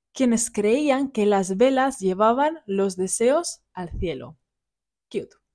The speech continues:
Otra superstición positiva muy, muy típica. Yeah, and a bit annoying.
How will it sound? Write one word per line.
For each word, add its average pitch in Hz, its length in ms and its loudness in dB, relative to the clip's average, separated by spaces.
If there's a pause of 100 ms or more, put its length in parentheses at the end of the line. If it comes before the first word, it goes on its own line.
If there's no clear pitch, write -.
(1300)
Otra 302 680 6
superstición 240 720 0
positiva 233 920 0
muy, 214 480 2
muy 208 220 2
típica. 214 720 -4 (1700)
Yeah, 233 240 4
and 247 100 6
a 262 60 4
bit 294 160 0
annoying. 160 540 -2